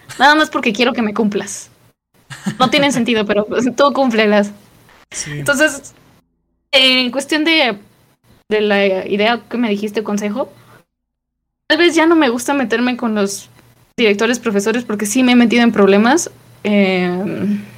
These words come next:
Speaker 1: pero lo que yo hago siempre, el, al menos en animación lo he hecho, es un, "Ok, yo anoté tantas cosas de la clase, hice el P D F, no sé, pasé todo". Si les sé, les, ac-, les explico a mis compañeros. Yo no tengo ningún problema en pasarles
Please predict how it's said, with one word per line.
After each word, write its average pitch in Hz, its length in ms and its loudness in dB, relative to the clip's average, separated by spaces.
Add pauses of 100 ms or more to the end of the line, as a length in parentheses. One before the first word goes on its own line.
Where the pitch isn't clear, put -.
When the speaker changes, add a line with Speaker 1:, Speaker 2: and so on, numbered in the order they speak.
(840)
Speaker 1:
pero 277 160 6
lo 254 100 2
que 254 140 2
yo 277 120 8
hago 285 360 6
siempre, 220 460 0
el, 185 220 0 (540)
al 247 120 6
menos 269 220 2
en 185 460 -2
animación 233 380 2
lo 233 80 2
he 214 60 4
hecho, 208 260 -4 (1160)
es 214 200 0
un, 226 200 -2
"Ok, 254 180 0 (300)
yo 262 100 6
anoté 294 320 4
tantas 254 320 0
cosas 240 240 -4
de 202 100 2
la 196 140 0
clase, 285 580 2 (220)
hice 240 220 0
el 220 80 0
P 214 140 2
D 220 120 4
F, 240 380 0 (240)
no 208 180 0
sé, - 260 -2 (180)
pasé 185 260 0
todo". 233 280 2 (720)
Si 240 180 0
les 226 220 4
sé, 277 240 4
les, 214 380 -2
ac-, 214 240 0
les 226 220 2
explico 240 340 0
a - 20 2
mis 240 160 2
compañeros. 190 440 0
Yo 240 100 2
no 262 100 0
tengo 254 220 2
ningún 214 300 4
problema 208 420 4
en 202 100 2
pasarles 180 600 -4